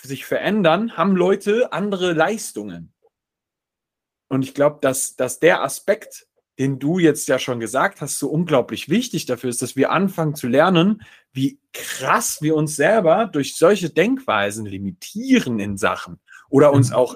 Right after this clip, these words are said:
Speaker 1: in Schmerzen zum Beispiel reinbringen, wie ich das auch selbst gemacht habe und dann so hart daran arbeiten musste.
Speaker 2: Mhm. Ja,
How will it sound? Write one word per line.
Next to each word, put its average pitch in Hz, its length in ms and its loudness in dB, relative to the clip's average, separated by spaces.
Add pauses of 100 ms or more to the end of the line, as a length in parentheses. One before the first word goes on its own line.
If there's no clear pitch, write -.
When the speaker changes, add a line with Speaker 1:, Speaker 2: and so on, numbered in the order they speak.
Speaker 1:
in 147 140 -8
Schmerzen 135 520 -2
zum 113 140 -8
Beispiel 104 300 -4
reinbringen, 120 400 0
wie 110 40 -2
ich - 100 -6
das 220 120 0
auch 104 160 2
selbst 95 300 -6
gemacht 117 300 -6
habe 113 120 -6
und 110 80 -6
dann 113 140 -2
so 113 140 4
hart 127 140 2
daran 101 220 -2
arbeiten 104 420 0
musste. 92 380 -12 (720)
Speaker 2:
Mhm. 131 540 -2 (160)
Ja, 123 240 2